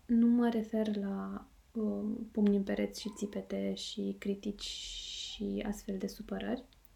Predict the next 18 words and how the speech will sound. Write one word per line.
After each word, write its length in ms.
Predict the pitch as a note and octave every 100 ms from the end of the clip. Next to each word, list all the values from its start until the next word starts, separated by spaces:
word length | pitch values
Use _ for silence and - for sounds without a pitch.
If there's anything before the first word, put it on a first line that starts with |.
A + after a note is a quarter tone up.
| - - - - - - -
ci 140 | - C4
pur 160 | E4+
și 120 | - C4
simplu 600 | B3 A#3+ B3 A#3+ A#3+ A#3+
ați 380 | A#3 A3 A3 -
susține 480 | A3 A3 - A3+ G#3+
punctul 420 | A3 G#3+ G#3+ G#3
de 120 | G3
vedere 440 | G3 F#3+ G3+ G3 F#3
diferit 580 | F#3+ - F#3 F#3+ F#3+ -
de 200 | F#3+ F#3
al 160 | F#3
celuilalt, 720 | F#3 - F#3 F3 F3 F3 F#3
da? 240 | F#3+ F#3+ F#3
Se 100 | -
poate 240 | G3 F3+ -
face 320 | - F#3+ F#3+
asertiv. 640 | F#3 - F3+ - - F#3